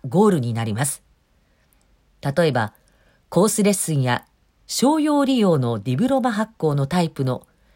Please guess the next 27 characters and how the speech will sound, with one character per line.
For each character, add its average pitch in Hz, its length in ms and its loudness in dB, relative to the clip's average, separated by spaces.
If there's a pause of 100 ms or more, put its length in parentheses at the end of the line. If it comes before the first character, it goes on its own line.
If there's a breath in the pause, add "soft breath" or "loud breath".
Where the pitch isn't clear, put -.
(180)
や 240 180 4
や 190 360 0
高 208 220 0
額 285 220 -2
な 226 120 2
レ 220 80 2
ッ 233 40 0
ス 165 200 -4
ン 135 60 0
が 117 200 -2 (460 soft breath)
主 226 220 4
に 131 120 0
収 - 220 -2
益 269 240 0
性 247 220 2
の 240 100 0
あ 240 100 2
る 190 80 2
サ 208 200 0
ー 202 40 2
ビ 180 80 0
ス - 140 -4
に 127 120 -2
な 113 100 -2
り 110 100 -4
ま 120 100 0
す。 - 160 -8